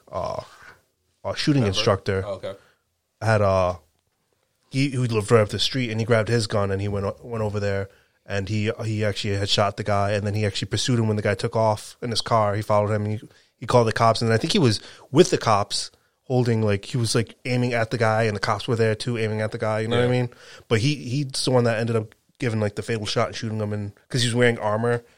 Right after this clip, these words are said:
Speaker 1: He shot him in between here, 'cause this is your weak point.
Speaker 2: Yep, yep.
Speaker 1: 'Cause
Speaker 2: So
Speaker 1: armor's
Speaker 2: armor
Speaker 1: inside,
Speaker 2: only
Speaker 1: yeah.
Speaker 2: goes, like, front and back,
Speaker 1: Front and
Speaker 2: not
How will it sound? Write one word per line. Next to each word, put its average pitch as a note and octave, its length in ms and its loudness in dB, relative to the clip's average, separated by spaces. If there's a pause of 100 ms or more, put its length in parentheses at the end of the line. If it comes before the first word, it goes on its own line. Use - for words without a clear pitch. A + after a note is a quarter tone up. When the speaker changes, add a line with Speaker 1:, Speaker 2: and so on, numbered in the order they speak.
(160)
Speaker 1:
He - 80 -16
shot B2 180 4
him A#2 100 2
in A2 80 0
between A2 280 -4
here, A2+ 100 4
'cause G#2 180 -4
this A2 160 0
is G#2+ 120 -4
your G2+ 100 -4
weak G#2 180 -8
point. A#2+ 360 0
Speaker 2:
Yep, A2+ 320 -2
yep. G#2+ 160 0
Speaker 1:
'Cause G2 360 -2 (760)
Speaker 2:
So - 80 -6
Speaker 1:
armor's A2+ 240 6
Speaker 2:
armor C#3 100 6
Speaker 1:
inside, A#2+ 220 10
Speaker 2:
only A#2 160 6
Speaker 1:
yeah. A#2+ 60 6
Speaker 2:
goes, G#2+ 100 4
like, F#2+ 140 -2
front G#2 300 -6
and G2 80 -8
back, G2 220 2
Speaker 1:
Front A#2 160 2
and A2 80 0
Speaker 2:
not A2 60 6